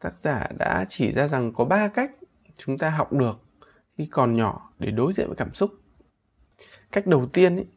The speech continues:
là kìm nén. Có lẽ là khi còn nhỏ bạn đã học được rằng không an toàn nếu chúng ta thể hiện cái cảm xúc của mình.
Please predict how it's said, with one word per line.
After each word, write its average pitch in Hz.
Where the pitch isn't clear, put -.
là 117
kìm 107
nén. 107
Có 131
lẽ 190
là 190
khi 175
còn 127
nhỏ 117
bạn -
đã 170
học 170
được -
rằng 113
không 196
an 190
toàn 127
nếu 131
chúng 175
ta 175
thể 135
hiện 104
cái 139
cảm -
xúc 202
của 110
mình. 107